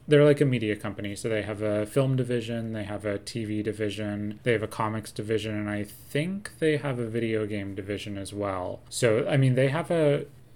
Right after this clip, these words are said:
really wide swath of movies. The majority of what they do are co-productions. So they re-, recently did Enola Holmes, which was on Netflix. They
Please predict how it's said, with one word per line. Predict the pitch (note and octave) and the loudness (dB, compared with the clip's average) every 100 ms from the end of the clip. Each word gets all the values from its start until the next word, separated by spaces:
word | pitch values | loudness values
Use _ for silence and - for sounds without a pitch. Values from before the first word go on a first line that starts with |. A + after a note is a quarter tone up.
| - - | -20 -12
really | B2+ A#2 A#2 A#2+ A#2 | -4 0 2 2 2
wide | G#2 G2+ G2+ G#2+ G#2+ | 0 -2 0 -2 -2
swath | - A#2 G#2 - | -4 -2 -2 -2
of | A2 G#2+ | -4 -2
movies. | G#2+ G#2 G#2 G#2 - | -2 0 -2 -2 -2
The | A2+ | -2
majority | A2+ A2 A2 A2 A#2+ A#2 C3 C3+ D3 D#3 D#3+ D3 D#3 D3+ D#3 | -2 -4 -6 -10 -6 4 6 8 8 8 4 2 0 2 0
of | D#3+ - C3 A#2 | 0 0 -2 2
what | B2+ B2+ | 0 4
they | B2+ | 0
do | A#2 A#2 A#2 A2+ A#2+ C3 | 2 0 0 0 0 -2
are | A#2+ G#2+ G#2+ | -2 -2 -2
co-productions. | - B2+ B2+ C#3 C3+ - G3 G#3 A3 - - | 2 0 2 0 0 -4 -4 -2 -4 -8 -10
So | - B2 | -2 2
they | A2+ G#2+ | 2 2
re-, | A2 A#2+ | 0 -2
recently | C#3 A#2 A#2 A2 B2 A#2 G#2+ | -6 -2 -2 -2 -6 -4 -4
did | A2 G#2+ G#2+ A2+ - C3 | -2 0 0 -2 -4 -6
Enola | A2 G#2 G#2 G2+ | -2 0 -2 0
Holmes, | C#3+ D#3 D#3 D#3 D#3 D3+ - | 0 2 0 -2 -4 -4 -4
which | C3 C#3 | -4 -4
was | C3 | -4
on | C3 B2+ | -2 -2
Netflix. | B2+ C3 B2+ A#2+ - - - - A#2+ | -4 -4 -4 -4 -4 -10 -10 -10 -6
They | G#2+ G#2 G2+ G2+ G2+ G2 | 0 2 2 0 0 -2